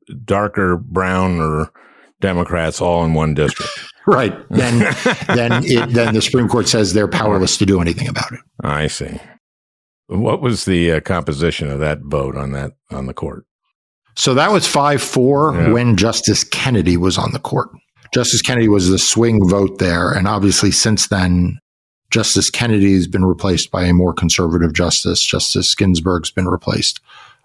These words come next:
Speaker 2: uh, by a, by a substantially more conservative, um, justice. And Justice Scalia has been replaced by a conservative justice.
Speaker 1: Who is the most problematic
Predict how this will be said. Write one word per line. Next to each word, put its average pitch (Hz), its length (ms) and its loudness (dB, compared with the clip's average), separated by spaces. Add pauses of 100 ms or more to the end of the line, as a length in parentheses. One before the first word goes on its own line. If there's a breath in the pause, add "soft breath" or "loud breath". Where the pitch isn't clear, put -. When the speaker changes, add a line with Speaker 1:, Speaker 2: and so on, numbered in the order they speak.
Speaker 2:
uh, - 240 -4
by 95 260 -2
a, 90 300 -2 (180)
by 90 140 -4
a 87 180 -2
substantially - 640 -2
more 95 180 0
conservative, - 600 -4 (360)
um, 95 320 -4
justice. - 540 -6 (600)
And 101 160 -2
Justice - 440 0
Scalia 104 380 2
has 76 120 -2
been 92 220 -2
replaced - 580 -4
by 90 160 -2
a 87 140 -2
conservative 98 580 -2
justice. - 440 -10 (640)
Speaker 1:
Who 160 120 2
is 156 160 2
the 113 60 2
most 87 320 0
problematic 73 1080 -4